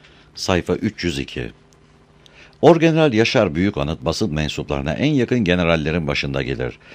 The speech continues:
Bunun nedeni Ankara'da basınla temas gerektiren görevlerde çok uzun süre çalışmış olmasıdır. Bu görevleri sırasında gazetecileri tanımış ve karşılıklı güven esasına dayalı sıcak bir ilişki kurmuştur. Cumhurbaşkanlığı Muhafız Alayı Komutanlığı, Genelkurmay Genel Sekreterliği,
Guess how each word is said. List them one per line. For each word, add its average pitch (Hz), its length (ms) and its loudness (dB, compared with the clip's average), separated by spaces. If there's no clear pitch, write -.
Bunun 170 280 2
nedeni 73 280 0
Ankara'da 113 540 0
basınla 95 360 0
temas 87 360 -2
gerektiren 71 520 -2
görevlerde 69 580 -2
çok 143 240 -2
uzun 120 220 -2
süre 101 240 0
çalışmış 85 460 -4
olmasıdır. 65 680 -4
Bu 175 160 6
görevleri 110 500 4
sırasında 73 400 -2
gazetecileri 76 680 -2
tanımış 73 420 -4
ve 85 80 2
karşılıklı 95 520 0
güven 92 360 0
esasına 73 560 -4
dayalı 71 300 -2
sıcak 110 400 -4
bir 113 80 0
ilişki 92 400 -2
kurmuştur. 64 600 -6
Cumhurbaşkanlığı 110 880 2
Muhafız 78 440 -2
Alayı 71 260 -2
Komutanlığı, 69 640 -4
Genelkurmay 95 680 0
Genel 80 280 -2
Sekreterliği, 67 840 -4